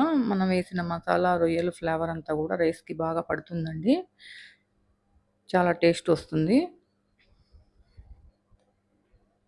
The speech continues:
ఒకసారి ఇలాగే అన్-, మొత్తం నీట్‌గా కలుపుకొని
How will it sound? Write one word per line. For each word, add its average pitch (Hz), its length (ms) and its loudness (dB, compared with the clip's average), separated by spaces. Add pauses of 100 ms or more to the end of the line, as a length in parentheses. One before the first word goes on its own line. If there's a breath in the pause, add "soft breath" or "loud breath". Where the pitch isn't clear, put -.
(1700)
ఒకసారి 185 440 2
ఇలాగే 180 320 4
అన్-, 175 220 -2
మొత్తం 175 320 -2
నీట్‌గా 180 320 -2
కలుపుకొని 175 560 4